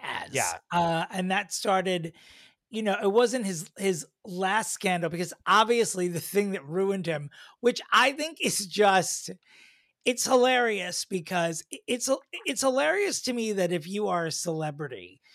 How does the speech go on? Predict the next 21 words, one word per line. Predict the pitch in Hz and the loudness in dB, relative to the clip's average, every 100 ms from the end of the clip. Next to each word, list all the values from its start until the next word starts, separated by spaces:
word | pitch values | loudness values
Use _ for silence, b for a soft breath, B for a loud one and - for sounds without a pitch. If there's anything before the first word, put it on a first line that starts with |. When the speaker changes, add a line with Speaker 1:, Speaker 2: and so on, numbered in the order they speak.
| b b | b b
Speaker 1:
you | 170 214 285 | -8 -6 -4
can | 320 320 | -4 -6
have | 240 220 185 175 165 269 _ _ - | -6 -4 -4 -4 -6 -12 _ _ -14
not | 233 440 554 571 | -8 -6 -6 -2
even | 440 | -2
a | 285 | 0
lapse | 214 202 196 - 208 | 0 0 -2 -4 -6
of | 160 | -4
judgment. | 175 185 160 175 147 | -4 -4 -6 -12 -8
You | 233 | -8
can | 262 381 | -6 -6
be | 359 262 | -4 -4
misinterpreted | 233 262 - 247 214 - 202 196 180 160 | -4 -4 -6 -10 -8 -6 -6 -4 -6 -6
for | - | -8
something | 160 - 185 175 190 185 160 | -8 -4 -6 -6 -8 -6 -8
you | 170 170 165 160 147 _ _ _ | -8 -6 -4 -6 -8 _ _ _
said | - - 190 175 175 | -10 -2 0 0 -4
or | 190 180 | -6 -4
did | 156 175 160 | -2 -2 -2
that | 175 185 | -4 -4
lasted | 170 165 165 - - 175 160 | -4 -4 -2 -4 -6 -8 -8